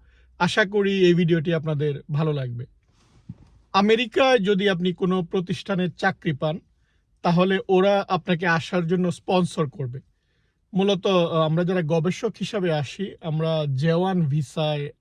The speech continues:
আহ, আসি। আহ, ইউনিভার্সিটিগুলো অনেক সময় জে ওয়ান ভিসা বা এইচ ওয়ান বি স্পন্সর করে। তারা আপনাকে যে প্রয়োজনীয় কাগজপত্রগুলো পাঠাবে, আপনি এম্বাসিতে দাঁড়াবেন, তারপর আপনি ভিসা নিয়ে আসবেন। এটা হচ্ছে একটা উপায়।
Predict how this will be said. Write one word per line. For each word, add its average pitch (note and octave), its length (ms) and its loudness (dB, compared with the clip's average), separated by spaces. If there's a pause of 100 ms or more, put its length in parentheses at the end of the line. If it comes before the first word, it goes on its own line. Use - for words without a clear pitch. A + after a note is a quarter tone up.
আহ, D3 200 -4
আসি। D#3+ 400 -10 (560)
আহ, D#3+ 80 -2
ইউনিভার্সিটিগুলো F3 800 2
অনেক E3 200 0
সময় D#3+ 280 -2
জে D3 200 0
ওয়ান D#3+ 260 0
ভিসা D#3 420 -2
বা C#3+ 200 -6
এইচ F3+ 260 2
ওয়ান E3 160 0
বি D3 120 -2
স্পন্সর D3 560 -6
করে। D3+ 200 -6 (720)
তারা G3+ 320 4
আপনাকে F#3+ 640 0
যে D#3+ 200 0
প্রয়োজনীয় F3 540 2
কাগজপত্রগুলো E3 840 -2
পাঠাবে, G3 420 -6
আপনি E3+ 280 -4
এম্বাসিতে D#3+ 500 -2
দাঁড়াবেন, D3+ 440 -6 (240)
তারপর G3+ 280 -2
আপনি D#3+ 200 -2
ভিসা D3 300 -4
নিয়ে C#3+ 180 -4
আসবেন। C3 320 -6 (800)
এটা A3 180 2
হচ্ছে G#3+ 200 -4
একটা F3 200 -2
উপায়। D3+ 300 -4